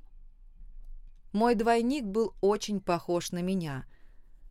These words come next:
но осмысленно сделать ничего не мог, поэтому я надеялась, что убьют меня раньше, чем кому-нибудь придет в голову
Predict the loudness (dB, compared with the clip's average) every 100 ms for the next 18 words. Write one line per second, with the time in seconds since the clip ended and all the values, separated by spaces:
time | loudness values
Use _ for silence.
0 | -6 2 4 2 2 0 0 2 2 2
1 | 0 -2 -2 -4 2 6 6 4 0 -2
2 | 0 0 2 2 2 0 -2 -8 -18 -18
3 | -20 -20 -20 -18 -4 4 6 6 4 4
4 | 4 4 2 2 0 2 2 4 2 2
5 | -2 0 2 2 0 2 2 2 -2 0
6 | -2 -2 -4 0 2 2 0 -4 -4 -8
7 | -14 -18 -18 -14 -2 2 2 2 2 2
8 | 0 -2 -4 -2 -2 0 0 -2 2 4
9 | 4 2 0